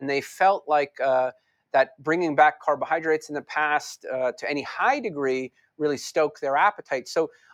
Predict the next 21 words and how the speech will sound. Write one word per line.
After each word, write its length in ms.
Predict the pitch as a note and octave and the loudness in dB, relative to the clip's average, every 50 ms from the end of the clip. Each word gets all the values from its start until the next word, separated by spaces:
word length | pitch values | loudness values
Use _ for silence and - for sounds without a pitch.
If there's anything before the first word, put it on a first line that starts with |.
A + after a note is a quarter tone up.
| _ _ - | _ _ 0
all 220 | F#3 G#3+ B3+ C#4+ E4 | 2 4 4 4 2
of 80 | C4 | -2
these 140 | B3+ A#3 - | -6 -8 -8
patients 380 | - - G#3 F#3+ - - F3 - | -4 -2 -2 -2 -2 -6 -8 -8
had 100 | D#3+ D3 | -6 -4
a 40 | |
reason 480 | C#3+ C3+ C#3 E3 G3+ G3+ F#3 E3+ G3 F#3 | -4 -2 -2 -2 -2 -2 -2 -2 -2 -2
that 100 | F3 D3 | -2 -2
they 100 | C3 C3 | -4 -4
wanted 460 | C3 B2+ C3 C#3+ D3+ D#3 D#3 D3+ - - | -4 -2 0 0 0 0 0 -2 -6 -8
to 340 | - D3 C#3+ C#3+ C#3 C3 - _ _ _ _ - | -8 -4 -4 -2 -4 -4 -8 _ _ _ _ -8
maintain 640 | C3+ C3 C3 A#2+ - - - - F3+ G3 G3+ F#3+ | -6 -6 -6 -6 -8 -10 -8 -6 -4 -4 -2 -2
a 60 | E3 | -2
low 240 | D3 C#3 C3+ C3+ C3+ | 0 0 0 0 -2
carbohydrate 600 | - - D3 C3+ B2+ B2+ B2 C3 B2+ B2 B2+ B2 | -2 -2 -2 -2 0 -2 -2 -2 -4 -6 -8 -10
approach, 380 | B2 B2 - D#3 D3+ C#3 - - | -8 -2 0 0 0 0 0 -6
and 140 | C#3 C3+ | -10 -6
none 140 | D#3 G3 A#3 | -4 -2 -2
of 100 | C4 C4 | -2 -2
them 160 | D#4+ C#4 A#3+ | -2 -2 -2
reported 560 | G#3 F3 - _ - F3+ F3+ E3+ E3+ E3 D#3 | -2 -4 -4 _ -4 -2 0 0 0 -2 -4